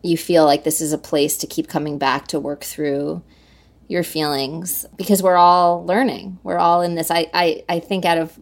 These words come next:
all the episodes this season, one of my favorite things I heard from a guest was Heidi Schauster, who said, "We're all swimming in the same soup." I think I quoted her yesterday when we were at Nike.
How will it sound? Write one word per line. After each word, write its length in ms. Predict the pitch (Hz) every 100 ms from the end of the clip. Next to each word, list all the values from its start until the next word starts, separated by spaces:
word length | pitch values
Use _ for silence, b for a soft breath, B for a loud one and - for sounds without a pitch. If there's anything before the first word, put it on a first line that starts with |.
| _
all 380 | 170 175 175 170
the 280 | 160 170 165
episodes 520 | 165 175 170 160 160
this 180 | 165 -
season, 360 | 175 165 160
one 120 | 156
of 80 | 160
my 140 | 156 156
favorite 500 | - 160 156 156 -
things 300 | 156 156 156
I 140 | 156
heard 260 | 160 160 151
from 140 | 160
a 40 | 156
guest 300 | 175 160 185
was 320 | 175 175 -
Heidi 320 | 180 165 151 156
Schauster, 500 | 170 160 - 165 160
who 80 |
said, 220 | 160 156 156
"We're 100 | 156
all 140 | 156
swimming 380 | - 165 156 147
in 80 | 139
the 80 | 156
same 240 | 151 147
soup." 420 | - 151 208 - B B B B
I 40 |
think 140 | 202 196
I 80 | 156
quoted 400 | - 170 170 160
her 100 | 151
yesterday 540 | 147 180 - - -
when 160 | 165 160
we 120 | 160
were 100 | 156
at 180 | 160 -
Nike. 420 | 160 170 - -